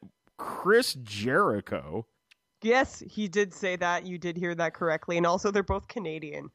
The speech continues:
Speaker 1: Yeah, um, I, this match, I'm very sure Kenny Omega's gonna win.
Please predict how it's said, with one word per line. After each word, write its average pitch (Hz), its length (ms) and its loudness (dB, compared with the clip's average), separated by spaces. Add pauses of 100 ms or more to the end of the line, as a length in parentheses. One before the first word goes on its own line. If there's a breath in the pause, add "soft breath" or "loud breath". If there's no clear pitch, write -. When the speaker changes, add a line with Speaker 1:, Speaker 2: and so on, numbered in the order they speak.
Speaker 1:
Yeah, 135 480 4
um, 127 580 4 (140)
I, 254 440 -2 (320)
this 117 680 -2
match, 117 1000 -2 (420 soft breath)
I'm 247 240 -2
very 269 320 6
sure 165 360 6
Kenny 147 400 6
Omega's 120 500 6
gonna 113 240 2
win. 98 540 0